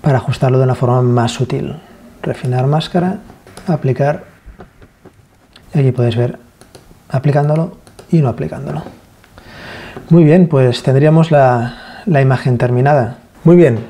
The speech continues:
como podéis ver, Capture One tiene un potencial enorme. Tenemos varios vídeos en el canal donde hacemos ediciones con este programa. Os dejo aquí la etiqueta con la lista de reproducción de varios vídeos hechos de edición de Capture One y pasamos ahora ya con la edición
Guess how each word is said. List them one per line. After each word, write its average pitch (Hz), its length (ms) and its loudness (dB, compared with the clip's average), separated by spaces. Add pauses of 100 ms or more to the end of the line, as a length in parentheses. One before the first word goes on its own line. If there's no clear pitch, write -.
(100)
como 123 200 0
podéis 139 260 2
ver, 185 240 2
Capture 143 320 0
One 156 140 4
tiene 151 180 2
un 147 60 2
potencial 156 600 2 (120)
enorme. 131 500 2
Tenemos 135 420 0
varios 143 320 2
vídeos 135 280 2
en 123 60 -2
el 123 120 -2
canal 156 380 0 (260)
donde 135 160 4
hacemos 151 380 2
ediciones 143 460 2
con 127 100 0
este 127 180 0
programa. 139 460 0 (260)
Os 131 180 2
dejo 131 500 0
aquí 131 460 0 (360)
la 139 100 4
etiqueta 123 600 0 (160)
con 120 260 2
la 113 80 2
lista 147 240 2
de 165 80 6
reproducción 131 800 0
de 113 280 0
varios 127 360 2
vídeos 120 300 2
hechos 120 400 -4
de 120 80 2
edición 113 320 2
de 120 80 -2
Capture 123 300 -2
One 175 220 2 (280)
y 175 80 2
pasamos 175 500 0
ahora 160 240 2
ya 185 180 0
con 156 140 0
la 143 60 2
edición 180 400 2